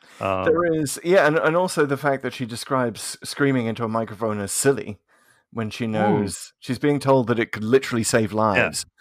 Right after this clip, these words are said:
Speaker 2: And she's like, "No, I can't. It's too silly." You know, like, pull yourself together, for
Speaker 1: Yeah.
Speaker 2: goodness sake. You
Speaker 1: Reach down
Speaker 2: just
Speaker 1: deep.
Speaker 2: <laughs> Yeah.
Speaker 1: Think about those Cybermen and what they did.
Speaker 2: <laughs>
Speaker 1: What about the
Speaker 2: Exactly.
Speaker 1: Daleks and how they killed your dad? Like, you wa-, you almost want the Doctor to, to,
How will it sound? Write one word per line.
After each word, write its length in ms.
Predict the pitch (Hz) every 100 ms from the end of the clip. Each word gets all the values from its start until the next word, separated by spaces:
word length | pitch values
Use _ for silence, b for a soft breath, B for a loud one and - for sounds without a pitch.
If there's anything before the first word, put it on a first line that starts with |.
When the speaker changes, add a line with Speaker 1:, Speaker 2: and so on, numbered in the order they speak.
| b b b b
Speaker 2:
And 100 | 107
she's 120 | 110
like, 140 | 117 104
"No, 140 | 117
I 100 | 107
can't. 280 | - 110 98
It's 160 | -
too 160 | - 101
silly." 480 | - 139 107 82 69
You 80 | -
know, 60 |
like, 160 | 120 120 _ _ b b b
pull 140 | 240
yourself 320 | 269 214 277 -
together, 360 | 135 175 247
for 160 | 254 262
Speaker 1:
Yeah. 100 | 90
Speaker 2:
goodness 320 | 123 123 -
sake. 440 | 156 117 107 - 120
You 140 | 147 147
Speaker 1:
Reach 180 | 156 180
down 120 | 202
Speaker 2:
just 140 | 190 214
Speaker 1:
deep. 220 | 202 185 _ b b b _ - -
Speaker 2:
<laughs> 220 | 202 -
Yeah. 180 | 160 240
Speaker 1:
Think 100 | 294
about 260 | 185 208 -
those 160 | 196 -
Cybermen 500 | 175 233 170 131 -
and 160 | 214 -
what 100 | -
they 100 | 175
did. 180 | 165 -
Speaker 2:
<laughs> 0 |
Speaker 1:
What 120 | - -
about 140 | 220 -
the 120 | 233
Speaker 2:
Exactly. 40 |
Speaker 1:
Daleks 340 | 180 226 160 151
and 160 | 127 131
how 80 |
they 220 | 160 - 254
killed 220 | 180 175
your 100 | 175
dad? 460 | 147 190 175 107
Like, 180 | 123 131
you 80 | 156
wa-, 80 | 160
you 60 | 160
almost 220 | 190 196
want 100 | 170
the 60 |
Doctor 400 | 131 151 180 165
to, 100 | 127 113
to, 80 | -